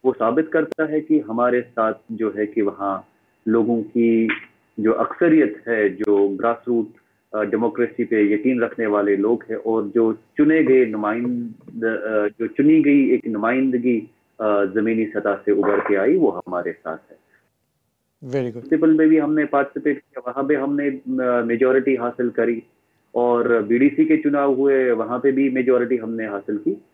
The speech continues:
Speaker 1: जब हमने ground में, अ, इन चीज़ों को लेके majority हासिल करी, जो ग्रासरूट डेमोक्रेसी के एक, अ, अहम, अ, हिस्से हैं, तो हमने फैसला किया कि, अ, हमें एक political party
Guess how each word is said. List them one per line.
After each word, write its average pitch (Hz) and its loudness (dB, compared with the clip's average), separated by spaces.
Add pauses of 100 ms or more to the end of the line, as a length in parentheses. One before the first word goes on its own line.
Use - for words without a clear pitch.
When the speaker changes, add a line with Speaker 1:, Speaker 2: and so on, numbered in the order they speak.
(240)
Speaker 1:
जब 185 0
हमने 196 -2
ground 143 0
में, 190 -4
अ, 123 -4 (800)
इन 160 2
चीज़ों 160 0
को 165 4
लेके 147 2
majority 135 0
हासिल 120 0
करी, 123 0
जो 117 0 (360)
ग्रासरूट 120 -2
डेमोक्रेसी 135 -2
के 139 2
एक, 131 -2
अ, 113 -2
अहम, 131 0
अ, 107 -2
हिस्से 131 0
हैं, - -10 (300)
तो 160 2
हमने 160 0
फैसला 151 0
किया 135 0
कि, 123 -2
अ, 98 -4
हमें 117 -2
एक 117 -2
political 117 0
party 131 2